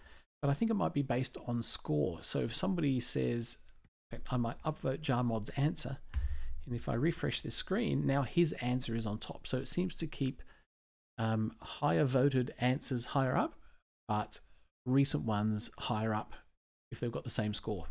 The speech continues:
Just something I've noticed. Uh, upvoting is a good way to say, "Hey, this looks like a good answer." In doing so, uh, Jarmod will receive some reputation points for answering it, and they'll go, "Ooh, that's fantastic." And they will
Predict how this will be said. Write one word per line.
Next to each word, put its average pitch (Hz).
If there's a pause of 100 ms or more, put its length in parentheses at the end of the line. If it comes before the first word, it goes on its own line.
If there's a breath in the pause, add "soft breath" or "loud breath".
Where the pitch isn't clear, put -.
Just - (140)
something -
I've 107
noticed. 117 (380 loud breath)
Uh, -
upvoting 202
is 151
a 143
good 170
way 156
to 139
say, 147
"Hey, 233
this -
looks -
like 135
a 143
good 139
answer." 185 (420 loud breath)
In 143
doing 180
so, 147
uh, 135
Jarmod 143
will 131
receive 139
some 123
reputation 151
points 269
for -
answering 190
it, 311
and 131
they'll 156
go, 147
"Ooh, 403 (160)
that's 180
fantastic." - (460 loud breath)
And 131
they 143
will 147